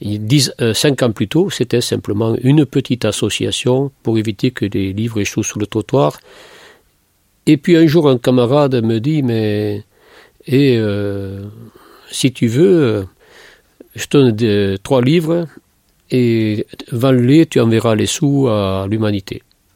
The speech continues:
Ben, je dis, « Oui, il n'y a pas de problème. » Et le lendemain, j'ai eu deux coups de téléphone.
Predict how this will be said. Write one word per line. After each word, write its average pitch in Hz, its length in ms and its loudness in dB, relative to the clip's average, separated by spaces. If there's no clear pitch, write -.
Ben, - 160 -16
je - 60 -20
dis, « - 140 -10
Oui, 170 80 0
il 165 40 -4
n'y 139 60 -4
a - 20 -4
pas 107 140 -6
de - 60 -12
problème. » 131 320 -4
Et 151 100 4
le 165 100 4
lendemain, 143 520 2
j'ai 127 160 -2
eu 110 60 0
deux 131 120 0
coups 131 200 -2
de 120 60 2
téléphone. 110 680 -4